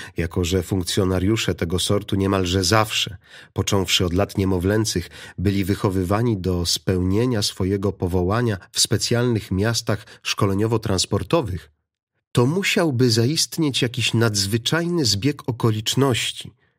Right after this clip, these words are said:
by ów ktoś jechał akurat trasą prowadzącą do rodzinnego miasta i jego urlop przypadłby właśnie na czas tej wizyty.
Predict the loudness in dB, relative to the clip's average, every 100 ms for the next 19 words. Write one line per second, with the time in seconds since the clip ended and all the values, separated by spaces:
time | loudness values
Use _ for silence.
0 | _ _ _ _ -2 0 0 -2 -4 -2
1 | -2 0 0 0 0 -2 -4 -2 -2 -2
2 | -4 0 2 4 2 0 0 0 2 2
3 | 0 0 0 2 2 2 0 2 2 2
4 | 0 2 2 0 -2 -4 -10 _ -20 -16
5 | -2 2 4 2 2 0 2 2 0 -6
6 | -20 -20 _ 2 2 2 0 2 2 2
7 | 2 0 2 2 0 2 0 2 0 0
8 | 0 -2 -4 -6 -12